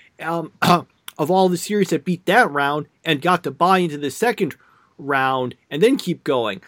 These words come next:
which resulted in a whole lot of stuff to watch. So, uh, I don't know. Maybe if I do this again, I'll try to, like, somehow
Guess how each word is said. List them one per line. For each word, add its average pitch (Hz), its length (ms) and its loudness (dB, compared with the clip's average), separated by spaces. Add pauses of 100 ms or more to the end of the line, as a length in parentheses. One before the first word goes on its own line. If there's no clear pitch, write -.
(120)
which 185 240 2
resulted 269 380 2
in 262 80 0
a 214 80 2
whole 381 240 8
lot 262 200 8
of 233 120 2
stuff - 400 -4
to - 80 -4
watch. 190 520 -2
So, 160 520 2 (120)
uh, 156 360 4 (400)
I 165 60 2
don't 196 200 2
know. 170 180 2
Maybe 170 280 0
if 233 100 -6
I 185 80 2
do 175 200 -2
this 165 160 -4
again, 151 360 0
I'll 131 140 -2
try 147 320 -2
to, 143 100 -2
like, 120 380 -4 (240)
somehow 143 480 -2